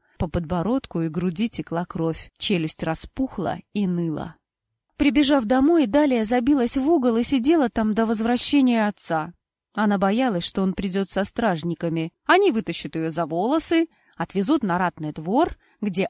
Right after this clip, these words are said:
Альрик позорно отхлещет ее кнутом у всех на глазах. Да еще и отцу достанется из-за такой своенравной дочери. Стемнело. Во дворе послышались тяжелые, знакомые шаги.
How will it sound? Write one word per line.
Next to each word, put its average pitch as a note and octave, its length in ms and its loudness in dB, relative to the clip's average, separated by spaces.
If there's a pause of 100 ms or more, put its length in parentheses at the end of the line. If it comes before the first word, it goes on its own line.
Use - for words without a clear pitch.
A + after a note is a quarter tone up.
(100)
Альрик C4 640 2
позорно G#3+ 720 2
отхлещет F#3 580 -4
ее F3 160 0
кнутом E3 640 -2
у F3 40 -14
всех - 300 -4
на F#3 120 -2
глазах. D#3+ 500 -2 (140)
Да G3 140 0
еще G3 260 2
и - 20 4
отцу F#3 320 0
достанется E3 680 0
из-за F3 160 -2
такой F#3 280 0
своенравной G3+ 680 2
дочери. G3 560 0 (240)
Стемнело. D#3 840 0 (360)
Во F3+ 140 -6
дворе D#3+ 360 -2
послышались G3 680 -2
тяжелые, E3+ 760 0
знакомые E3 600 0
шаги. D#3 540 -6